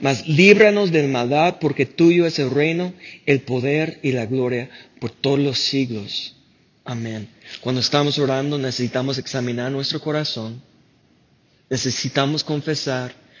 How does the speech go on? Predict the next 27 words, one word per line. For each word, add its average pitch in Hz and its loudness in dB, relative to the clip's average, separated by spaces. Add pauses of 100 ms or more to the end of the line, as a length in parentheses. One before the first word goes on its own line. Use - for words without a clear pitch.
(140)
recordando 131 -2
que 143 -2
Dios 131 0
es 113 -6
justo 151 0
y 139 -2
fiel 135 -2
para 123 -4 (680)
perdonar 127 -2
cuando 127 -4
confesamos 123 -6
nuestros 131 -8
pecados. 107 -12 (640)
Buscando, 151 2
pidiendo 147 2
que 143 2
Dios 143 -2 (320)
nos 135 0
libra 131 4
del 127 0
maldad, 120 -2 (280)
de 131 -2
la 120 0
maldad 117 -4 (1400)
de 131 -8
nuestros 120 -6
deseos. 101 -4